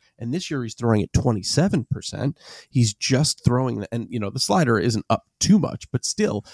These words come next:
the fact that he's dropped the four-seamer usage down while maintaining the slider usage, that's kinda what we wanted to see.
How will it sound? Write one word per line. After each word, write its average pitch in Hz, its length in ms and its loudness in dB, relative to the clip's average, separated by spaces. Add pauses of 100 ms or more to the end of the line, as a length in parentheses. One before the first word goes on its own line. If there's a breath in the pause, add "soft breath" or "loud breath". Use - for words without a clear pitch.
(140)
the 123 60 -2
fact 175 180 2
that 135 100 0
he's 104 140 2
dropped 127 320 4
the 127 100 -6
four-seamer 135 580 -4
usage 107 440 -8
down 120 320 0
while 101 140 -2
maintaining 175 440 -2
the 107 80 -4
slider 160 300 -2
usage, - 320 -8
that's - 260 -10
kinda 170 260 4
what - 120 -2
we 104 260 -2
wanted 110 320 -6
to - 60 -20
see. - 160 -18